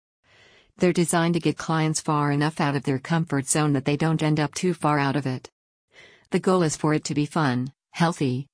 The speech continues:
and helpful. When the weather gets warm again, which I hope is very soon,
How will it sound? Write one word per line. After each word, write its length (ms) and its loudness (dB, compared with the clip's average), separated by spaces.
and 140 2
helpful. 580 -2
When 140 2
the 100 2
weather 260 2
gets 320 -2
warm 220 2
again, 460 -2
which 180 0
I 80 0
hope 260 0
is 140 -2
very 240 0
soon, 480 0